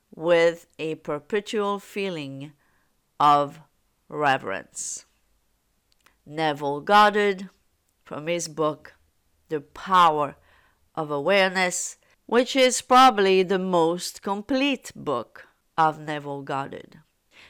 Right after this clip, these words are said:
If you have never read this book yet, not only you need to read it once,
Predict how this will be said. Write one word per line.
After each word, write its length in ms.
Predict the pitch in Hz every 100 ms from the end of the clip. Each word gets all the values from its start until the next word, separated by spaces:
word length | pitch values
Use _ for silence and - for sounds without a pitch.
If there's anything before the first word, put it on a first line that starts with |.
| -
If 180 | - 165
you 100 | 170
have 260 | 175 175
never 520 | 175 180 208 208 214
read 340 | 190 185 185 165
this 240 | 180 175
book 500 | 160 165 185 208 -
yet, 420 | 190 214 240 - -
not 220 | 190 214
only 240 | 214 214
you 180 | 196 180
need 260 | 175 202 -
to 180 | 175 165
read 200 | 175 165
it 160 | - -
once, 640 | 220 254 254 247 - -